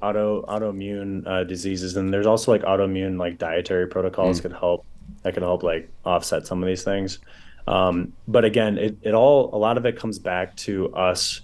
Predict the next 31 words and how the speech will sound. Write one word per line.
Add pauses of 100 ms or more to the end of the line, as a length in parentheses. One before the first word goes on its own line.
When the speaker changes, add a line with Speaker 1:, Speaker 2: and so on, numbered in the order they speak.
(340)
Speaker 1:
increasing
our
body's
internal,
uh,
temperature.
So, (560)
um,
oftentimes,
like,
when
we're
in
a
sauna
and
our
body
temp's
at
ninety-eight
degrees,
it'll
go
up
to,
like,
a
hundred
one
degrees.